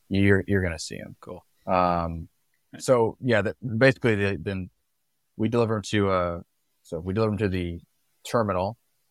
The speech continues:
Speaker 1: basically just a warehouse that the airline contracts with, uh, a bunch
Speaker 2: Okay.
Speaker 1: of freight schleppers, and
Speaker 3: Hmm.
Speaker 1: they
Speaker 3: Schleppers.
Speaker 2: Is there any sec-, is there any, like, F A A or security situ-,
Speaker 1: Yeah.
Speaker 2: happening
Speaker 1: Okay, good. Yeah.
Speaker 2: when, with
Speaker 1: Yes.
Speaker 2: this, or not really?
Speaker 1: Yes.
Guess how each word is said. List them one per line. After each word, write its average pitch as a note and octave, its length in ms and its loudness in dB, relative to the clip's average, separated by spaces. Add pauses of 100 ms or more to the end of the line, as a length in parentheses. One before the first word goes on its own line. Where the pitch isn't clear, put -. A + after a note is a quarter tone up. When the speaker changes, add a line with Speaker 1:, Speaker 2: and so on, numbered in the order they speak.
(280)
Speaker 1:
basically A2+ 300 2
just F#2+ 160 -4
a F#2 60 0
warehouse F2+ 580 0
that E2+ 120 -10
the D#2 120 -10
airline F2 400 -4
contracts F2 680 -8
with, F2 220 -10 (760)
uh, E2+ 260 -4 (200)
a G#2 60 -6
bunch F2+ 160 0
Speaker 2:
Okay. - 80 -4
Speaker 1:
of D#2 80 -6
freight F#2 260 2
schleppers, D#2+ 680 -4 (460)
and F#2 640 0
Speaker 3:
Hmm. - 160 -16
Speaker 1:
they G2+ 480 2
Speaker 3:
Schleppers. - 440 -12
Speaker 2:
Is G#2+ 80 -10
there D3 120 -6
any D#3 180 -4
sec-, - 260 -8 (100)
is A2+ 100 -12
there D3 140 -6
any, F3 140 -6
like, G#2 320 -8 (100)
F A#2 220 -10 (180)
A A2 80 -20 (100)
A A2 240 -18
or F#2+ 320 -16
security A#2 640 -6
situ-, - 300 -10 (220)
Speaker 1:
Yeah. G2 80 -2
Speaker 2:
happening C3+ 400 -4
Speaker 1:
Okay, F#2+ 180 0
good. F2 160 -2
Yeah. F2+ 200 4
Speaker 2:
when, A#2+ 260 -8
with A#2 140 -6
Speaker 1:
Yes. - 60 -16
Speaker 2:
this, C#3+ 340 -4
or G2+ 280 -10
not F2+ 300 -12
really? G2 80 -2
Speaker 1:
Yes. - 340 -2